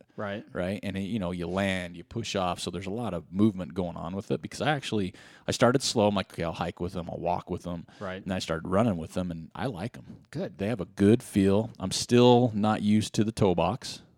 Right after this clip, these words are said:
Speaker 2: That's
Speaker 1: Yeah.
Speaker 2: still different for me, having my toes being
Speaker 1: Crazy
Speaker 2: able to move
Speaker 1: room.
Speaker 2: so much. I can't say I don't like it. I
Speaker 1: Right.
Speaker 2: think I've been running for so long, I'm just not used to it.
Speaker 1: Yeah.
Speaker 2: Um, I haven't done anything over seven miles in 'em yet,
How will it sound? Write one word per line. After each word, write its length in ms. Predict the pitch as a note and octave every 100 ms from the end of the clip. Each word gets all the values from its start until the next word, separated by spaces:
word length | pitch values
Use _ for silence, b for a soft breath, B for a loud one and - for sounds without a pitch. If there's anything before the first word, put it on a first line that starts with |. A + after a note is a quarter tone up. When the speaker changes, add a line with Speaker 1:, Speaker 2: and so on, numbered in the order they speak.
| -
Speaker 2:
That's 120 | F#2
Speaker 1:
Yeah. 140 | B2
Speaker 2:
still 220 | G#2+ G#2+ G#2
different 440 | A2 A#2 B2+ F2
for 140 | F#2
me, 160 | E2+ D#2+
having 240 | - F2 F2+
my 80 |
toes 460 | C#3+ C3+ A#2 G#2+ G#2
being 140 | G#2+
Speaker 1:
Crazy 20 | G2
Speaker 2:
able 160 | F#2
to 60 | F#2
move 140 | F#2+
Speaker 1:
room. 120 | A#2
Speaker 2:
so 240 | A2 G2+ D#2
much. 260 | D#2 -
I 80 | F2
can't 220 | - C3
say 160 | - A#2
I 40 |
don't 220 | G2 F#2+ -
like 300 | F#2 A#2 F3
it. 100 | D#3+
I 60 |
Speaker 1:
Right. 100 | G2
Speaker 2:
think 300 | - G2 - B B B -
I've 120 | G2
been 140 | F#2+
running 280 | F2+ F#2+ G#2+
for 140 | - F#2+
so 200 | - G2
long, 300 | F#2 F#2 F#2+
I'm 80 |
just 140 | F2 F#2
not 120 | D2
used 220 | D#2+ -
to 60 | -
it. 180 | - -
Speaker 1:
Yeah. 180 | G#2+ F#2 b b b b b -
Speaker 2:
Um, 540 | F#2+ F2+ F2 E2+ G2
I 60 | G#2+
haven't 220 | A#2+ A2+
done 140 | A2+ A2
anything 360 | A2 A2+ A2+
over 400 | G#2 G2+ G2 G2
seven 360 | F#2+ - G2 F#2
miles 380 | F2 E2+ D#2 E2+
in 80 | B1+
'em 100 | C#2
yet, 200 | C2